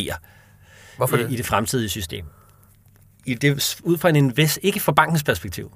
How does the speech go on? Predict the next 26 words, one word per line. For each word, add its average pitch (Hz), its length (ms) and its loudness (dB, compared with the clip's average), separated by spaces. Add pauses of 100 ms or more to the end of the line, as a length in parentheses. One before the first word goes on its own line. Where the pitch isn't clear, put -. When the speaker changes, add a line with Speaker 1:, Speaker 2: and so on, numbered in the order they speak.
(140)
Speaker 1:
for - 80 -8
det 113 60 -4
er - 20 6
jo 160 40 2
ikke 147 80 -4
banken, 127 260 2
der 139 80 6
låner 127 300 0
ud 123 240 0
i - 100 -10
vores 107 340 -6
fremtidige 117 380 0
system. 110 300 -8 (220)
Det - 80 -8
er 139 40 0
jo 156 100 0
os 147 240 4
almindelige 135 420 0
mennesker. 123 380 -4 (840)
Og 104 80 -4
som 127 140 -2
det 143 100 4
er 160 60 8
lige 170 180 4
nu, 160 260 4 (400)
jamen, 110 240 -8